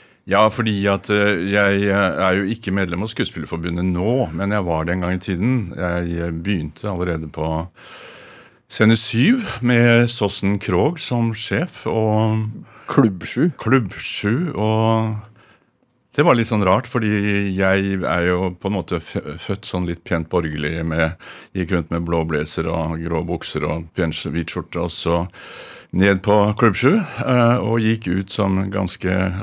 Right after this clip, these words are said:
Speaker 1: <laughs> aktivert og kanskje ganske radikalisert også. Altså, man skal ikke bruke radikalisert i dag, men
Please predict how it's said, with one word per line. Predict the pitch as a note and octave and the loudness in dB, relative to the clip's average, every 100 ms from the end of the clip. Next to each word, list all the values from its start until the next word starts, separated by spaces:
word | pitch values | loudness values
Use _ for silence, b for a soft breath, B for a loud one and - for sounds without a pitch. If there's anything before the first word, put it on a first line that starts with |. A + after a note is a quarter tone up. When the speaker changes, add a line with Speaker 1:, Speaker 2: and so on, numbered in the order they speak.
| G2 | -4
Speaker 1:
<laughs> | G#2 - - - - | -4 -6 -6 -4 -6
aktivert | - - A#2+ F#2 F#2 F#2+ - - | -6 0 0 4 4 4 0 -4
og | F2+ F2+ F#2 B B B | 2 2 2 B B B
kanskje | - A2 - F2+ F2+ F#2+ | -2 -2 0 -2 0 0
ganske | F#2+ G2 F2 - F#2+ F#2 F#2 | 0 -2 -2 -4 -2 0 0
radikalisert | F2 F2 F#2 F2 F2+ - F2 - F2 | -2 -4 -4 -4 -4 -4 -6 -6 -8
også. | - D#2 | -6 -4
Altså, | E2+ G2 | -2 0
man | F#2 F#2 | 0 0
skal | F2+ | -2
ikke | F#2+ F2+ | -2 -4
bruke | F2 F#2 | -4 -2
radikalisert | F2+ F#2 - F2 F2 F2 E2+ | -2 -4 -6 -6 -4 -4 -4
i | E2+ | -4
dag, | F2 F#2 | -2 -2
men | F#2+ | -4